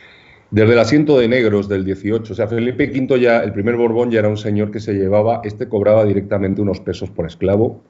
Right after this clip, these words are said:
cualquier esclavo que entrara en un dominio español. Carlos tercero, en su época, fue el mayor tenedor de esclavos de la corona española, creo que llegó a tener unos veinte mil.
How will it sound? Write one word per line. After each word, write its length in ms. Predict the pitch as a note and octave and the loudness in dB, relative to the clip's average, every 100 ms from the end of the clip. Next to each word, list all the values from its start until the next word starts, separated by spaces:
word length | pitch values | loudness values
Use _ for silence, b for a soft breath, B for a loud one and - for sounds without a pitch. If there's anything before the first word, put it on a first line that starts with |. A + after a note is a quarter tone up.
| _ | _
cualquier 400 | - F2+ E2+ A2+ | -2 -2 2 2
esclavo 360 | G#2 G#2+ G#2 A2+ | 2 2 0 0
que 100 | G#2+ | -2
entrara 320 | F2 F2+ G2 | -4 -2 0
en 80 | F#2 | 0
un 120 | F#2 | -2
dominio 300 | F2 E2 D#2 | -4 -6 -10
español. 440 | D#2 - C#2+ D#2 - B B B B | -12 -12 -12 -14 -16 B B B B
Carlos 280 | A#2+ D#3+ D#3+ | 2 4 2
tercero, 460 | G#2+ C3 C3+ D#3 | 0 2 2 0
en 80 | G2+ | -2
su 140 | G2+ A2+ | -4 -2
época, 280 | A2 G#2+ | -2 -2
fue 200 | G#2 A#2 | -2 -2
el 40 | A2+ | 0
mayor 500 | G2 F#2 G#2 A2+ - | 0 0 2 0 0
tenedor 380 | F2 F2 F2 E2+ | -6 -4 -4 -4
de 60 | |
esclavos 460 | E2 E2+ D#2+ D#2 D#2 | -8 -8 -8 -10 -12
de 60 | |
la 100 | D#2+ | -12
corona 240 | D#2 D#2+ D#2+ | -12 -10 -12
española, 340 | - E2+ E2 | -6 -4 -4
creo 160 | E2 E2 | -4 -4
que 60 | |
llegó 180 | D#2+ D#2+ | -2 -2
a 60 | D#2+ | -2
tener 180 | E2 D#2+ | -2 -4
unos 180 | D#2+ | -2
veinte 300 | D#2+ D#2+ D#2 | -2 -2 2
mil. 260 | E2 E2+ - | 4 4 0